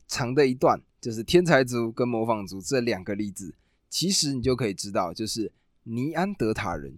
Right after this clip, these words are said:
就有点像天才族，他们每个人呢都有办法单干，实力超强，但是就因为这样子，他们也不知道要怎么跟别人分享，然后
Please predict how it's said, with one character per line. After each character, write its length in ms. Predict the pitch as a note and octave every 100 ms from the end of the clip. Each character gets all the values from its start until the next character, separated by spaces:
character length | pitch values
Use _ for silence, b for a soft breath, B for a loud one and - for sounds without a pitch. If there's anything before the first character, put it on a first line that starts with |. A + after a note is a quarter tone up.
| -
就 180 | C4 G3
有 140 | A2+
点 160 | B2 F#2+
像 200 | A2 G2
天 200 | G2 G2+
才 220 | G2 F2+
族， 160 | D2+
他 120 | F2+ F#3+
们 100 | F#3
每 220 | B2 G2
个 180 | F#2+ A#2+
人 200 | G#2+ G#2+
呢 180 | A2+ A#2+ _ _
都 100 | -
有 80 | F3
办 200 | C3+ B2+
法 200 | G#2 C2+ -
单 240 | B2+ C3+
干， 240 | C#3 C#3+ G2+
实 200 | - G#2+
力 120 | A#2+
超 360 | - - D3+ F3+
强， 280 | - D#2+ - b b -
但 180 | A3+ D#3
是 320 | - E3+ G#2+ -
就 160 | D3
因 100 | C3+
为 140 | C3+ B2
这 80 |
样 100 | A#2
子， 80 | G2
他 80 | G2+
们 180 | A2 G2+
也 100 | F#2
不 180 | - C3
知 180 | - B2
道 140 | B2
要 80 | A#2+
怎 140 | A2
么 100 | F#2+
跟 160 | G2+ D3+
别 120 | D#3
人 80 | D#3+
分 160 | F#3 G3
享， 200 | C3 - -
然 100 |
后 60 | A2